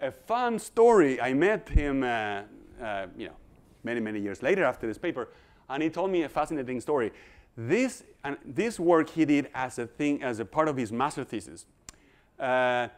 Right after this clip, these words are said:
the person who was grading his master thesis says, "Oh, all the other stuff you've done is great. This is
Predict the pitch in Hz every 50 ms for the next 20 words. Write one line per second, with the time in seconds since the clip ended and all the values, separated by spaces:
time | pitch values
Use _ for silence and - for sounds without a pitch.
0 | _ _ _ _ _ _ _ _ _ _ _ _ - 117 139 160 160 170 - -
1 | - _ _ _ _ _ _ _ _ - - 214 254 - - 254 220 190 165 147
2 | 123 113 131 160 196 208 202 180 160 127 135 143 160 160 170 156 - - 180 165
3 | 147 139 127 - 151 135 131 123 123 - - - - - - - _ _ - 160
4 | 156 - - 202 240 226 214 214 214 214 214 - 185 165 151 135 123 143 135 120
5 | 104 113 104 120 135 160 196 - 147 127 127 160 160 165 151 131